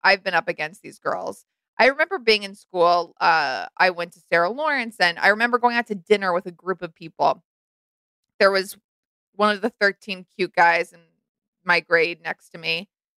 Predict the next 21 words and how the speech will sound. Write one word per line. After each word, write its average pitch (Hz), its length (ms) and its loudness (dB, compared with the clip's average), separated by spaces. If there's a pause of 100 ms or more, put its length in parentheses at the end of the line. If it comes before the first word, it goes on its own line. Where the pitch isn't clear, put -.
Grade, 233 280 2 (100)
class, 202 500 0
I'm 170 200 -6 (200)
fourteen. - 460 -10 (420)
And 214 540 2 (600)
he 240 100 -8
was 247 200 -4
cute, 226 360 -2
and 208 120 -6
there 202 80 0
was 196 120 -4
this 190 220 -18 (180)
French 190 420 -2 (120)
brunette 175 500 -10 (120)
who 175 80 -8
was 175 160 -6 (180)
so 170 240 0
mysterious 165 800 -8
across 165 380 -4
from 160 200 -20
me. 175 220 -18